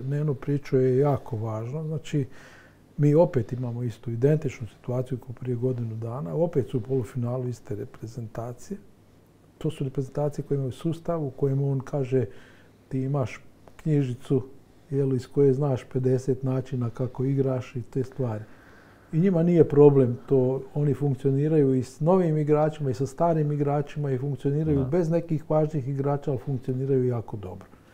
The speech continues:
Speaker 1: Neki imaju velikih problema, ali to je sve sastavni dio toga. Nije se trebalo dogoditi, recimo, jedna Norveška ima velikih problema juče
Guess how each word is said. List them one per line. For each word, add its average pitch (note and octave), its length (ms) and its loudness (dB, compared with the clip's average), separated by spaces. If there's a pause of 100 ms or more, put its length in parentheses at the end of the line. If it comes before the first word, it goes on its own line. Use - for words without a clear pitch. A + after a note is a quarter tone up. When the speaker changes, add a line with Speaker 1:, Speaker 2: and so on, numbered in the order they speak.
(200)
Speaker 1:
Neki D3+ 360 2
imaju D3 280 2
velikih B2 440 0
problema, D#3 520 -2
ali A3 220 0
to G#3 160 -4
je F3 60 -2
sve F3 200 -4
sastavni D#3 540 -2
dio C3 200 -2
toga. G2+ 380 -8 (560)
Nije D3 200 4
se - 220 -4
trebalo C3+ 340 2
dogoditi, B2 580 0
recimo, A#2+ 300 -6
jedna B2 200 -4
Norveška B2 640 -4 (640)
ima C3 220 -2 (120)
velikih B2+ 540 2
problema B2+ 560 0
juče A#2+ 480 -4